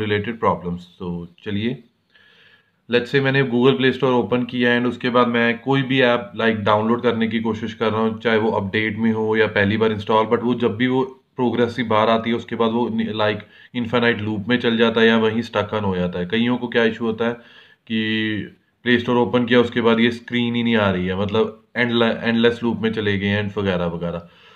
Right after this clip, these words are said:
तो पीछे कई वीडियोज़ में मुझे कमेंट आए थे कि ब्रदर ये कैसे रिजॉल्व करने, तो मैंने सोचा चलो आज मैं इसकी एक वीडियो भी बना देता हूँ। वैसे तो ये फ़ोन almost चार साल पुराना हो चुका है, but अगर कोई again यूज़ कर रहा है तो ये उसके लिए ज़रूर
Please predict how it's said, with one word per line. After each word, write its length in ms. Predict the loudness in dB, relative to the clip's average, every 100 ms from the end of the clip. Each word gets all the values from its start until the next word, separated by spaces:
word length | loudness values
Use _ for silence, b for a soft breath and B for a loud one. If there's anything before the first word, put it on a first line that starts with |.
| B
तो 80 | -12
पीछे 320 | -6 -2 0
कई 180 | 2 2
वीडियोज़ 340 | 2 0 0 -2
में 60 |
मुझे 240 | -4 -2 0
कमेंट 360 | 0 2 2
आए 120 | 2
थे 100 | 2
कि 100 | -2
ब्रदर 280 | -4 -4 -2
ये 100 | -2
कैसे 300 | -2 -2 -4
रिजॉल्व 360 | -6 0 0 0
करने, 220 | -4 -4
तो 100 | -4
मैंने 200 | -4 -6
सोचा 240 | -6 -6
चलो 240 | -4 -2 2
आज 180 | 2 0
मैं 140 | -4
इसकी 220 | -6 -8
एक 80 | -8
वीडियो 300 | -2 0 0
भी 120 | 0
बना 240 | 0 2 0
देता 240 | 0 -2
हूँ। 160 | -6 -8 B B B B -4
वैसे 240 | -2 -2
तो 80 | 0
ये 120 | 2
फ़ोन 280 | 2 0 4
almost 400 | 4 4 2 -2
चार 200 | 0 2
साल 160 | 2 -2
पुराना 320 | 0 0 0
हो 120 | -2
चुका 240 | -4 -4 -2
है, 80 | 0
but 140 | 0
अगर 200 | 2 0
कोई 240 | 0 2
again 380 | 2 0 0 0
यूज़ 280 | 0 -2 -2
कर 160 | -4 -2
रहा 120 | -2
है 60 |
तो 100 | -2
ये 160 | -4 -4
उसके 340 | -6 -10 -10
लिए 160 | -6 -6
ज़रूर 420 | -4 -4 -4 -6